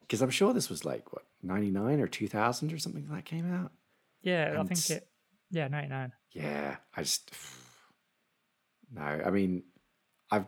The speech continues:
Speaker 1: I've got all the forgiveness in the world for the film, but nah, that,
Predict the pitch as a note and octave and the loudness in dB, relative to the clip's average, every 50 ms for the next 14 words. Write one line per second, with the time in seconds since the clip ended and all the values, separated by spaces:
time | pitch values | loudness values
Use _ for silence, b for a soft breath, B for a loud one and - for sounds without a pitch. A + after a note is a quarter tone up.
0 | - - G3+ F#3 F#3+ - - - C#3 C#3 C3 B2 - G2+ G2+ G#2 F#2+ F#2+ F#2 E2 | -4 -6 -4 2 4 6 6 8 6 6 4 2 0 4 4 6 6 6 4 2
1 | - - - - - - F#2 E2 E2+ E2 D#2+ F2 F2 D#2+ D#2 D2+ D#2+ D#2+ - - | 0 -4 -6 -6 -6 -6 -4 -4 -2 0 0 0 0 -2 -4 -10 -12 -12 -14 -16
2 | - - - - - C3 - - E2 D#2 D2 C#2+ D2+ D#2+ F2+ - _ _ _ _ | -16 -14 -14 -14 -14 -10 -6 -6 -4 -4 -4 -8 -10 -14 -18 -20 _ _ _ _
3 | _ _ _ _ - - D2+ - - - _ _ _ _ _ _ _ _ - D#2 | _ _ _ _ -2 -2 -2 -2 -2 -8 _ _ _ _ _ _ _ _ -6 -4
4 | C#2+ C#2 D2 - - - - E2 D#2 - - | -4 -4 -4 -8 -10 -6 -4 -2 -2 -4 -6